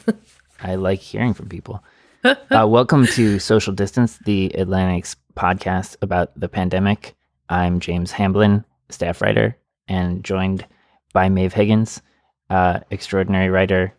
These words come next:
Speaker 2: and
Speaker 1: Mm.
Speaker 2: comedian and actor. And, um, Catherine Wells is a-, away again today, but glad to have you back, Maeve.
Speaker 1: Thank you so much. We're gonna get to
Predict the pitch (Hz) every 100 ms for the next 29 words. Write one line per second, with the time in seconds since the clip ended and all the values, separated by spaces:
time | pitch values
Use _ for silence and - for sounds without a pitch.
0 | _ _ - 95 92 92 - - 90 90
1 | - _ _ _ _ - 95 92 92 92
2 | - 95 110 - 95 90 92 - _ _
3 | _ _ - 90 87 90 - - 107 95
4 | 95 92 95 92 98 101 104 107 104 107
5 | 101 - _ - 98 92 92 90 _ _
6 | - 90 85 - - 92 90 87 90 87
7 | 85 - _ 80 76 - - _ _ _
8 | _ _ _ _ _ 233 220 233 240 233
9 | 233 226 202 185 185 - - - _ 185
10 | 220 233 247 220 202 - _ - 226 202
11 | 180 180